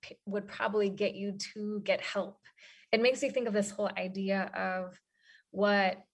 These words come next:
Cole talks about this idea of the white savior industrial complex, right? It happens in development where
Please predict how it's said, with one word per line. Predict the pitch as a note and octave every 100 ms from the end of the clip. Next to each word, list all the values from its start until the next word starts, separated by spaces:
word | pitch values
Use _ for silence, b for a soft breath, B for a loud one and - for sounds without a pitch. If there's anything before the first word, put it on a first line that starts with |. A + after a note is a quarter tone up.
| _ _ _ _ _ _ _ _ - - _ _ _ _ - _ -
Cole | A#3+ A3+ G#3+
talks | G#3 - F#3 -
about | G3+ G3
this | G3
idea | G3 G#3
of | G3+
the | F#3
white | F#3 F#3
savior | - F#3 F3+ F3+
industrial | F3+ F3+ - F3+
complex, | - - D#3 - - -
right? | F#3+ F#3 - -
It |
happens | F#3+ G3 G3 G3+
in | G3
development | F#3+ F#3 F#3+ F#3+ - F3+ F3+ - -
where | G3+ G3+ G3 G3 G3